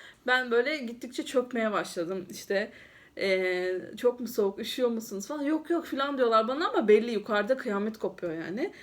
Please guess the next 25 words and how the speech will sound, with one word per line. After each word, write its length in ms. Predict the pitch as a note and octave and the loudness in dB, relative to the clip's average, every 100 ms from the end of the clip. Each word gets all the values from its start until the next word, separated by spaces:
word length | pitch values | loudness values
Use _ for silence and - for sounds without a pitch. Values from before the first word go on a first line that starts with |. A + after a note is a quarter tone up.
| - - | -20 -4
Bir 60 | B3+ | 2
yandan 260 | C4 C4 C4 | 2 2 -2
işte 220 | C4 A#3+ | -2 -2
İlker'i 340 | A3 A3 B3 | -2 0 2
arıyorlar, 340 | A#3+ F#3+ E3 E3 | 2 0 0 -2
İlknur 280 | E3+ F#3 E3+ | -4 -4 -2
abla 260 | D#3+ E3 | -2 -4
falan. 420 | E3 D#3 F#3+ D#4+ - - - - | -4 -4 -2 -4 -6 -18 -18 -8
Ee, 140 | G#3 | -4
"İlker, 400 | G3 G#3 C4+ A3+ - | -4 -2 -2 -2 -2
hani 260 | G#3 G3 F#3+ - | -4 -2 -2 -4
aşağıya 500 | G3+ G#3+ G3+ G#3 G3 | -6 -2 2 2 4
alalım." 260 | F3 E3 | 2 0
Allah'tan 360 | F#3+ A3+ A#3 F4+ | 0 -2 -2 -2
aşağıda 480 | C#4+ - B3+ B3+ F4+ | -2 0 0 0 0
şeyde 420 | C#4 B3 D#4 A#3 | 0 2 0 0
düğün 220 | A#3+ A3+ | 0 2
yok. 300 | F3 - - - _ | 0 -2 -12 -20 _
Restoran 460 | F#3+ F#3+ G#3+ G#3 G3 | 0 0 -2 -2 -2
kısmında 440 | - A3 A#3 C#4+ | -6 -4 -2 -2
düğün 240 | A#3 G#3+ F3 | 0 0 0
yok. 240 | A#3 A#4+ - - - - - | 0 -2 -10 -20 -20 -20 -16
Şansımız 640 | - B3 G#3 - G#3+ F#3+ E3 | -4 0 0 -2 -2 0 -2
o 140 | E3 | 0
da. 200 | G#3+ | 0